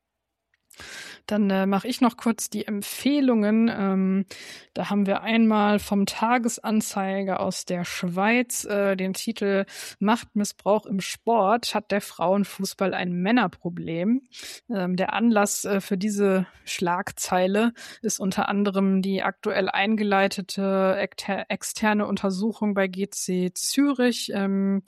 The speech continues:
ähm, da gab's mehr, äh, mehrere Vorwürfe gegen Funktionäre, ähm, über unangemessenes Verhalten, ähm, also Äußerungen, äh, aber auch so Sachen wie, dass, äh, der Generalsekretär angeblich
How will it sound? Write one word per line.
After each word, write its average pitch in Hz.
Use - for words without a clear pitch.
ähm, 185
da 185
gab's -
mehr, 214
äh, 196
mehrere 202
Vorwürfe 208
gegen 190
Funktionäre, 226
ähm, 196
über 196
unangemessenes 208
Verhalten, 220
ähm, 185
also 180
Äußerungen, 190
äh, 214
aber 190
auch 196
so -
Sachen 190
wie, 196
dass, 185
äh, 185
der 180
Generalsekretär 185
angeblich 190